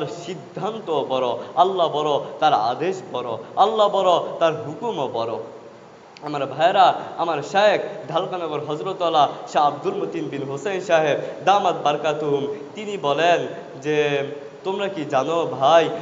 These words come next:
ছোট্ট একটা মক্তব ঘর, ভাঙ্গা বেড়া, যেখানে আলিফ বা তা সা পড়ানো হয়, এই মক্তব ঘরের দাম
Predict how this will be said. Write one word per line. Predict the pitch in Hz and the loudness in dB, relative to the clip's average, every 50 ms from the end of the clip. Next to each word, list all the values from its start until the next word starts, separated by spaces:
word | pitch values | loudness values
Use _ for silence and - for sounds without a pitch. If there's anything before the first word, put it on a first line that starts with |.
| - - - | -10 -8 -4
ছোট্ট | - 233 233 233 - - | -2 -2 -2 0 0 0
একটা | 220 202 - - 180 165 | 0 0 0 0 0 0
মক্তব | 156 151 156 156 156 - 170 165 151 - - 147 | 2 0 0 -2 -2 -2 -4 -4 -4 -6 -4 0
ঘর, | 143 139 151 160 160 143 139 - - - - - - | 4 4 6 6 4 4 0 -4 -8 -10 -12 -12 -8
ভাঙ্গা | - 156 165 180 190 190 175 175 165 | -4 -4 -2 -2 -2 4 6 6 6
বেড়া, | 151 135 139 139 139 147 151 147 135 - - - - - 131 | 6 4 4 6 8 8 8 8 8 6 2 -4 -10 -8 -4
যেখানে | 151 160 156 185 180 175 165 143 - | -4 -2 -2 -2 -4 -4 -4 0 2
আলিফ | 156 160 175 185 185 160 147 131 - | 2 2 2 0 -4 -8 -8 -4 0
বা | 143 147 151 147 139 143 - | 4 4 4 4 4 2 2
তা | 151 143 143 139 143 - | 2 2 2 2 0 -2
সা | 156 156 151 - - | 0 0 0 0 -2
পড়ানো | 139 139 135 135 135 135 127 123 123 127 | -2 -2 -2 -2 -2 -2 -4 -6 -4 -4
হয়, | 127 131 135 143 143 139 131 120 - - - - - | -2 0 2 2 2 2 2 0 -4 -8 -10 -6 2
এই | 160 185 185 | 4 4 4
মক্তব | 165 156 160 175 185 - - - - - 151 151 | 4 4 4 4 4 2 0 0 0 0 0 0
ঘরের | 147 156 156 160 151 - 151 - - | 0 2 2 2 2 2 0 2 4
দাম | 143 139 147 156 185 202 220 220 | 6 8 8 10 8 8 8 6